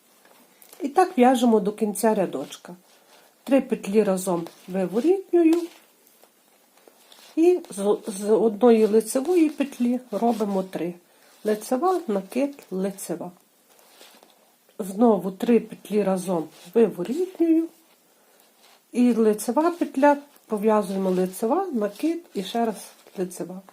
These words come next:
І так до кінця рядочка. Рі-, візеруночок дуже легенький, наскільки ви можете,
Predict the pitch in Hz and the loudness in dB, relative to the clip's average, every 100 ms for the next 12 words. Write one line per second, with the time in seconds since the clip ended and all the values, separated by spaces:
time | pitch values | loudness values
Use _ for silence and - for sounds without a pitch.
0 | _ _ - - 311 370 339 196 - 214 | _ _ -16 -10 -4 -2 0 -2 -2 -4
1 | 214 240 226 185 170 170 - - 202 - | 0 2 2 0 -4 -10 -12 -18 -20 -20
2 | _ _ - - _ - - - - _ | _ _ -20 -20 _ -20 -20 -20 -20 _
3 | _ _ _ _ _ _ _ _ _ _ | _ _ _ _ _ _ _ _ _ _
4 | _ - - - - - - 247 247 226 | _ -20 -20 -20 -20 -10 -4 0 2 4
5 | 247 233 226 214 208 208 180 185 185 202 | 4 4 4 2 0 -2 -6 -4 -4 -2
6 | 214 240 370 359 330 311 311 - 285 285 | 0 2 2 2 2 2 2 0 -4 0
7 | 262 262 254 254 240 247 | 2 2 4 2 0 0